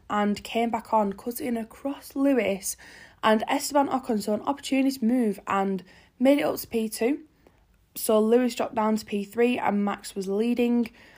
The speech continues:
But this is where the controversy came in, because at that point, Mercedes was straight on to F I A and was saying about how Max gained an advantage over Lewis by going off the track and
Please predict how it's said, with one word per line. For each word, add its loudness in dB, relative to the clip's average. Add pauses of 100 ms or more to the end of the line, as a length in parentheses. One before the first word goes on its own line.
(220)
But 0
this 2
is -6
where 6
the 0
controversy -6
came 4
in, 0 (1040)
because 2 (680)
at 2
that 0
point, 0
Mercedes 2
was -4
straight 4
on 4
to 0
F -2
I 2
A 6 (200)
and 0
was -2
saying 2
about -2
how 2
Max -2
gained 4
an -2
advantage 0
over 2
Lewis 2 (300)
by 4
going 4
off 0
the -10
track -4
and -6